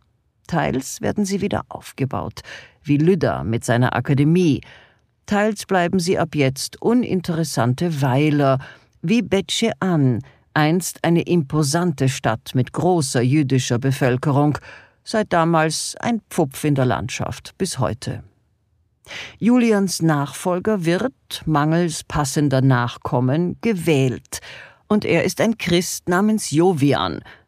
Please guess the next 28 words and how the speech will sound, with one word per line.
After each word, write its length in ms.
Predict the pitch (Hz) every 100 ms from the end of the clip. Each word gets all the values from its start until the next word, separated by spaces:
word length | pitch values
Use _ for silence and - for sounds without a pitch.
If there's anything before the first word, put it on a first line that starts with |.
| _
der 160 | 151 131
es 180 | 139 135
in 140 | 151
seiner 240 | 143 135 131
kurzen 560 | - 208 - - 143
Herrschaftszeit 1040 | 139 151 156 147 127 - - - 127 139 -
von 200 | 156 131
einem 240 | 127 120
knappen 460 | - 147 135 135 143
halben 240 | 117 139
Jahr 400 | 135 107 143 170
gerade 380 | 175 190 226 226
mal 160 | 202
schafft, 600 | 180 190 160 - - -
die 180 | 233 -
antichristlichen 1120 | 175 175 196 180 - 156 139 - 143 139 147 139
Gesetze 580 | 143 127 120 - 143
abzuschaffen 760 | 214 - - 214 196 180 180 175 - - - -
und 200 | - 240
einen 280 | 240 202 196
ungünstigen 1120 | - 233 269 233 214 214 170 - 202 190 190
und 260 | 139 170 -
kurzlebigen 840 | - 214 147 - 147 139 143 143
Frieden 640 | 135 156 165 160 139 160 160
mit 180 | 160 156
den 140 | 160
Sassaniden 760 | 160 170 - 185 180 131 123
herbeizuführen. 1040 | 127 156 160 98 - - 127 - 117 85